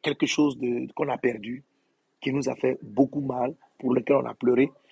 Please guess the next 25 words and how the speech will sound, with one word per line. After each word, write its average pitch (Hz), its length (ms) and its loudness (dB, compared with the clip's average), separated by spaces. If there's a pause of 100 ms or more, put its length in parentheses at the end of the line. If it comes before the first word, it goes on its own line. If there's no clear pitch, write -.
(180)
et 135 260 4
la 139 120 4
personne 151 280 0
se - 80 -4
retrouve 147 200 2
à 127 60 4
porter 131 260 0
des 127 100 4
vêtements 117 300 -2
de 110 80 -2
deuil. 101 240 -8
Il 123 100 -4
dit, 165 260 2
oh, 190 220 2 (240)
ok, 151 220 6 (300)
moi 170 220 10
j'enlève 151 260 8
le 131 60 0
vêtement 131 320 0
de 120 120 0
deuil, 120 320 2 (1040)
et - 100 10
je 180 100 6
te 143 100 0
donne 175 380 0